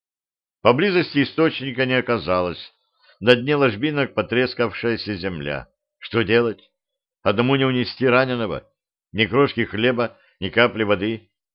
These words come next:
Куда исчез сержант? Где сейчас свои? Надо уходить. Оставить несчастного человека тоже нельзя.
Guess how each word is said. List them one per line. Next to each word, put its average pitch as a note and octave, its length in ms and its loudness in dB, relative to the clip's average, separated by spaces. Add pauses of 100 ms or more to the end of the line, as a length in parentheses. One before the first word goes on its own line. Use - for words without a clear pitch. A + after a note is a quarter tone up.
(240)
Куда C#3 320 6
исчез - 360 -4
сержант? A#2+ 680 0 (520)
Где B2+ 380 2
сейчас B2+ 460 -2
свои? A2 400 -4 (800)
Надо D#3+ 300 6
уходить. D3 560 -2 (960)
Оставить E3 540 2
несчастного D3+ 640 -2
человека F#2+ 480 -4
тоже C#3+ 520 0
нельзя. F#2 640 0